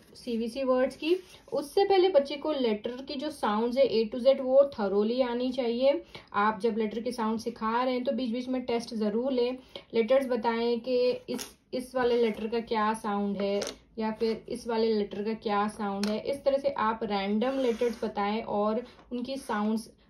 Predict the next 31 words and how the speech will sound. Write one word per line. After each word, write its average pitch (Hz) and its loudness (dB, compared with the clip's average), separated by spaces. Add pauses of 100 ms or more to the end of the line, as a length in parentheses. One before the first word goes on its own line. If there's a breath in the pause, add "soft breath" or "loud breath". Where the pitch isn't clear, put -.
(140)
बच्चे 214 -2
को 226 2
पता 220 0
है 262 4
या 233 0
नहीं, 240 0
ये 220 2
definitely 214 -2
test 208 -4
करें। 254 0
उसके 277 0
बाद 208 4
very 247 2
important 226 -2
आता 202 -2
है 254 -2
vowel 214 2
knowledge। 254 2 (380 loud breath)
बच्चे 254 -2
को 294 4 (200 loud breath)
vowels 220 6
क्या 247 4
होती 240 0
हैं, 247 0
कितने 330 2
vowels 226 2
होते 214 -2
हैं, 208 -2
ए, 226 4
ई, 220 -2
आई, 214 2